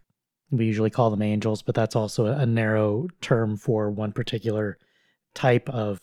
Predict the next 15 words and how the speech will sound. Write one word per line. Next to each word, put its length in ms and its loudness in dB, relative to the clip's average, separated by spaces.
servant 460 0
of 120 -6
God 340 -8
who 180 0
is 100 -2
eternal 540 -4
and 260 -4
supernatural. 800 -6
So 320 6
prince 540 4
is 280 2
one 380 2
of 400 2
the 240 -2
ranks. 680 -6